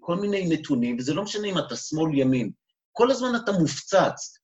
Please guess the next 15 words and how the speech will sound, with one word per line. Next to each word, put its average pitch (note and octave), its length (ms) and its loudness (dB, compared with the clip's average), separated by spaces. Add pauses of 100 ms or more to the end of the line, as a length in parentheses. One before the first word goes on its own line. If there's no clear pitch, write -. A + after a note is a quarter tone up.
(100)
ההוא D#3+ 240 8
אמר E3 220 4
שההוא D3 320 4
אמר C#3+ 240 6
על B2+ 100 6
ההוא, F3 240 4
וההוא B2+ 140 6
אמר B2+ 160 4
שככה, E3+ 400 -2
וההוא C3+ 280 4
נסע B2+ 260 2
לשם, B2+ 320 0
והוא C#3+ 160 2
לקח C3+ 280 2
לשם. - 320 -6